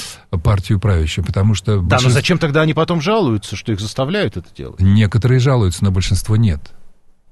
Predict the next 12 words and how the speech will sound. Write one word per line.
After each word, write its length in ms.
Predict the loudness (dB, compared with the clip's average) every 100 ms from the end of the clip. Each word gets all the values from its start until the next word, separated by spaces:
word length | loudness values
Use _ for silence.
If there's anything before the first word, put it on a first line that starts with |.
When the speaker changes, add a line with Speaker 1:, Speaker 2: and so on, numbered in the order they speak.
| _
Speaker 1:
Большинство 500 | -2 0 -2 -2 0
нет. 220 | 0 0
Большинство 400 | 0 0 0 0
бюджетников, 580 | 0 2 2 0 -2 0
насколько, 400 | -2 -2 -4 -4
так 120 | -6
сказать, 180 | -8 -6
я 100 | -2
знаю 260 | 0 0 0
ста-, 200 | -2 -4
статистику, 640 | -4 -4 -4 -4 -6 -10 -14
социологию 680 | -10 -4 0 0 0 -2